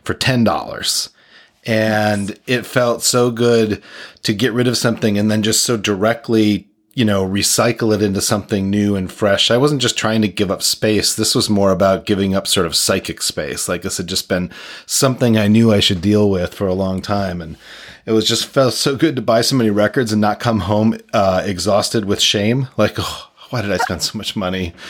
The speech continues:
Speaker 1: Uh, so it was cool. I've never, I've never once spent that much money <laughs> record shopping, and it was just lovely. Anyway, so that's my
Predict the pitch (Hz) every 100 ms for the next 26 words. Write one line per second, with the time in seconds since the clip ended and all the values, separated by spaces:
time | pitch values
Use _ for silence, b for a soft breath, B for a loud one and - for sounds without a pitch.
0 | B B B B - 104 95 90 - -
1 | 147 180 180 - - 233 226 143 120 131
2 | 147 151 143 135 127 127 127 139 139 110
3 | 123 135 - 113 95 104 101 - 104 95
4 | 90 98 - - 120 - 113 90 - 95
5 | 90 87 92 107 - 85 92 92 78 64
6 | 78 - 104 92 85 85 110 107 110 98
7 | 90